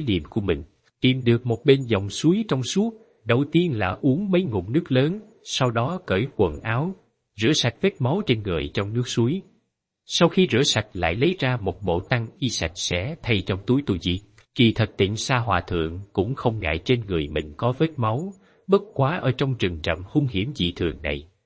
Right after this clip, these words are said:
một thân vết máu không thể nghi ngờ là đang nói cho mọi người biết, "Ta ở chỗ này, mời đến ăn ta." Hòa Thượng Tịnh Sa đương nhiên sẽ không phạm sai lầm cấp thấp như vậy. Sau khi ăn mặc chỉnh tề, một bên nắm Phật châu trong tay,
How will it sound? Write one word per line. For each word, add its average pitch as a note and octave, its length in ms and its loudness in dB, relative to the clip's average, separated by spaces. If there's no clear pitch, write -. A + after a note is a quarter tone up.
một G2+ 220 2
thân C3 220 0
vết E3+ 240 0
máu C#3+ 340 -2
không B2+ 260 0
thể C3+ 120 0
nghi A#2 300 0
ngờ C#2 280 -2
là E2+ 140 -4
đang G#2 240 -4
nói A2+ 260 0
cho G#2+ 140 -2
mọi D#2 220 -2
người D2+ 140 -4
biết, D#3 240 2
"Ta A#2+ 100 2
ở B2 160 0
chỗ A#2 260 0
này, D#2 260 -4
mời F#2+ 220 4
đến C3 240 0
ăn B2+ 180 -4
ta." A#2 340 0
Hòa B2 180 4
Thượng A#2+ 240 0
Tịnh A2 240 2
Sa B2 420 -2
đương C3+ 240 2
nhiên C#3 220 0
sẽ C#3 180 -2
không D3 220 -2
phạm G2+ 280 0
sai C#3 260 -2
lầm F#2 300 0
cấp F3 160 -4
thấp F#3 200 -4
như C3+ 140 0
vậy. D#2+ 300 0
Sau E3+ 240 2
khi F3 160 2
ăn D3 260 -2
mặc F2+ 180 -2
chỉnh C3 220 -2
tề, F2 260 0
một G2 240 0
bên C3 180 4
nắm D#3 160 -2
Phật - 300 -4
châu B2 220 2
trong A#2 200 -2
tay, A2+ 320 -2